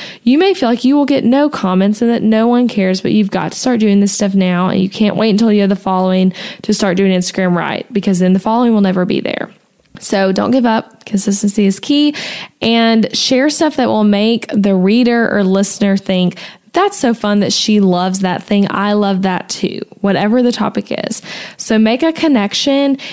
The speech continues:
and just try to notice it in yourself when you experience this, because we like people who are real people.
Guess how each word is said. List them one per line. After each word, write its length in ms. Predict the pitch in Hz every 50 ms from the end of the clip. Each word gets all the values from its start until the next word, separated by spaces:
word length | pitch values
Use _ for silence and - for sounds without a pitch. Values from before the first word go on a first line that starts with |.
| - - _ -
and 540 | 269 269 254 247 240 233 - - - 233
just 240 | - 339 392 - -
try 260 | - 403 440 523 605 554
to 60 | 330
notice 380 | 262 226 226 254 285 277 - 277
it 60 | 254
in 120 | 233 220
yourself 720 | 226 226 220 214 - - - - 185 175 190 220 247 247 -
when 140 | 233 220
you 100 | 220 214
experience 600 | 208 - - - - - 208 196 196 196 190 196 -
this, 160 | 196 185 180
because 340 | - 220 190 - 226 214 208
we 220 | 202 240 302 349
like 280 | 339 330 339 359 349 349
people 520 | - 302 277 285 277 330 330 339 339 320 - - - - - - -
who 240 | - 254 254 254
are 180 | 247 240 240 226
real 300 | 202 208 220 240 254 262
people. 580 | - - 233 233 226 - - - - - -